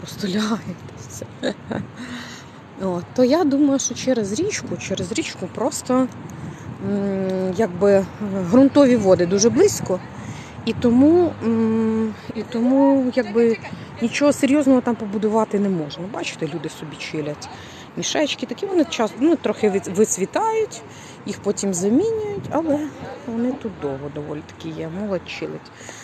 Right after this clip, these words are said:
Оце за склом там та частина, яку я знімала в ролику,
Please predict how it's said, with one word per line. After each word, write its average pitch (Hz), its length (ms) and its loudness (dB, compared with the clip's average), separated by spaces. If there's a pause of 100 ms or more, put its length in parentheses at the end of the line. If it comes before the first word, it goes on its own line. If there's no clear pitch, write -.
(140)
Оце 226 380 -2 (800)
за 185 180 -4
склом 185 420 -4 (100)
там 185 140 -4 (640)
та 180 120 -4
частина, - 480 -2
яку 196 220 -4
я 185 80 0
знімала 175 440 -2
в 170 80 -6
ролику, 269 380 -2